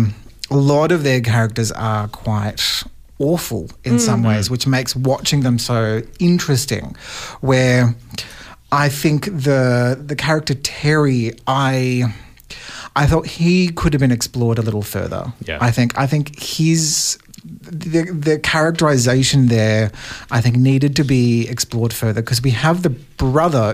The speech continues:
Speaker 1: who is presented as just being a bit of a psychopath that is almost enjoying this murder plot,
Speaker 2: Mm.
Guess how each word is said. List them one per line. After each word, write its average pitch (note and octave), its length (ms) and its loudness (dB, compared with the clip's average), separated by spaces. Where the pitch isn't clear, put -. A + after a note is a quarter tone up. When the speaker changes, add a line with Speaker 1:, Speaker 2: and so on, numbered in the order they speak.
Speaker 1:
who B2+ 180 0
is A#2 400 -2
presented B2 520 2
as A2 120 -2
just G#2+ 180 -2
being G#2 200 -2
a G2+ 40 -4
bit G2+ 120 -4
of - 80 -8
a - 40 -6
psychopath A2 840 0
that A#2+ 180 0
is A#2 180 2
almost A2 720 0
enjoying C3 840 2
this A2 200 0
murder A#2+ 340 2
plot, - 340 -6
Speaker 2:
Mm. G#3 440 4